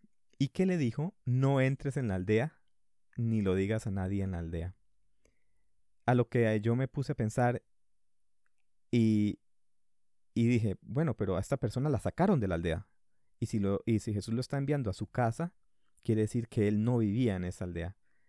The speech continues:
¿Saben? Para dar, como Dios es alguien que hace bien las cosas, em, Jesús no quería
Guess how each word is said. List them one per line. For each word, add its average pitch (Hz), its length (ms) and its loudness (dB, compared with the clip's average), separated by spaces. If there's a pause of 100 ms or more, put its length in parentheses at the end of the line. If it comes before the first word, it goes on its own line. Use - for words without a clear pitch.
(520)
¿Saben? 123 420 2 (360)
Para 98 600 0 (240)
dar, 113 420 2 (280)
como 110 200 0
Dios 117 180 2
es 139 120 -2
alguien 131 420 0 (520)
que - 140 -2
hace 110 220 2
bien 113 200 2
las 113 140 -2
cosas, - 460 -6 (1500)
em, 107 520 2 (2250)
Jesús 139 340 0
no 131 140 0
quería 127 460 0